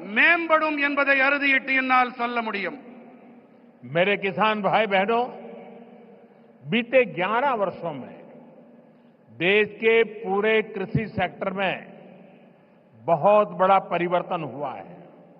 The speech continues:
Speaker 2: हमारा एग्रीकल्चरल एक्सपोर्ट करीब-करीब दो गुना हुआ है।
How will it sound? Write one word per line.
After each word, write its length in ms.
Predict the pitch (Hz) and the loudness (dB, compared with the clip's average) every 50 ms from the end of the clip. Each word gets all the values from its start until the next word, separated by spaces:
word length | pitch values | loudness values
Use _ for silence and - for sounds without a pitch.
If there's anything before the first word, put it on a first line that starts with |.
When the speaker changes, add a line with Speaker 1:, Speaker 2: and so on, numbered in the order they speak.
| - _ _ _ _ _ _ _ _ _ _ _ _ _ _ _ _ _ _ _ - | -20 _ _ _ _ _ _ _ _ _ _ _ _ _ _ _ _ _ _ _ -4
Speaker 2:
हमारा 760 | 147 160 165 170 175 185 190 190 202 208 208 208 214 208 202 160 | -2 -2 0 2 2 4 4 4 4 4 4 4 2 0 -4 -4
एग्रीकल्चरल 920 | 156 165 160 175 185 196 202 202 196 190 185 - - 190 190 190 196 190 185 160 160 | -4 -4 -2 -2 -4 -4 0 0 0 0 0 -6 -2 0 2 2 2 0 -4 -6 -6
एक्सपोर्ट 520 | 165 160 - - - 190 190 190 180 151 - - - - - - - - - - - - - - - - - - _ _ _ _ _ - | -6 -6 -8 -10 -2 0 2 2 2 0 -2 -8 -16 -18 -18 -20 -20 -20 -20 -20 -20 -20 -20 -20 -20 -20 -20 -20 _ _ _ _ _ 0
करीब-करीब 800 | 175 180 196 214 226 202 - - - - 196 196 208 220 214 | 2 2 4 2 0 -2 -4 -10 -6 -2 0 2 2 2 0
दो 340 | 170 147 135 160 196 214 220 | -2 -6 -2 2 2 4 4
गुना 260 | 196 202 220 220 226 | 2 0 0 2 2
हुआ 400 | 220 202 185 196 - - 214 208 | 2 2 2 0 0 0 0 0
है। 140 | 170 175 190 | -2 -6 -8